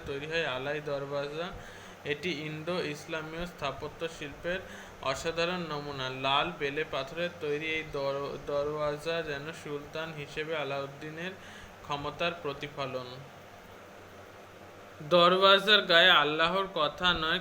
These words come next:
খোদাই করা হয়েছিল সুলতানের প্রশংসা। এমন কাজের নমুনা সে যুগে বিরল। এটিও ছিল ওই কুতুব চত্বরেই। কুতুব মিনার, ইলতুৎমিশের সমাধি, আলাদা আলাই দরওয়াজা সব মিলে কুতুব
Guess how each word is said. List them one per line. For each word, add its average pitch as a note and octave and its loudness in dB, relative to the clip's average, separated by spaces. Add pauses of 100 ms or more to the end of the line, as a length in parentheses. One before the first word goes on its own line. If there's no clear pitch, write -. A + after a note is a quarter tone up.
খোদাই D#3 2
করা E3 2
হয়েছিল E3+ 0
সুলতানের D#3 -4
প্রশংসা। D3 -2
এমন C#3+ -4
কাজের C#3+ 2
নমুনা D3+ -2
সে D3 -2
যুগে D3+ -4
বিরল। C3+ -2
এটিও C3+ -2 (120)
ছিল F3 -4
ওই E3+ -2 (100)
কুতুব D3 -8 (120)
চত্বরেই। C3+ -2 (640)
কুতুব E3+ -2
মিনার, F3+ 2
ইলতুৎমিশের E3 -6
সমাধি, D#3+ -2
আলাদা D3+ 4 (840)
আলাই D#3+ 6
দরওয়াজা E3 2
সব E3+ 2
মিলে E3+ -4
কুতুব D#3+ -8